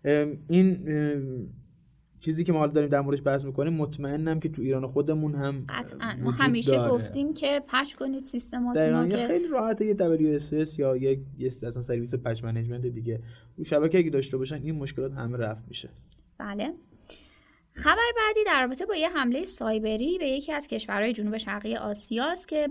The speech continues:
Speaker 2: باز هم گفتن که این گروهی که این حملات رو انجام داده منتسب به دولت چینه.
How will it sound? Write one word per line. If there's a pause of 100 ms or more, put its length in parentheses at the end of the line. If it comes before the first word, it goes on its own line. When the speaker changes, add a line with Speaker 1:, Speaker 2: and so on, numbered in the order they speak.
Speaker 2:
باز
هم
گفتن
که
این
گروهی
که
این
حملات
رو
انجام
داده
منتسب
به
دولت (160)
چینه.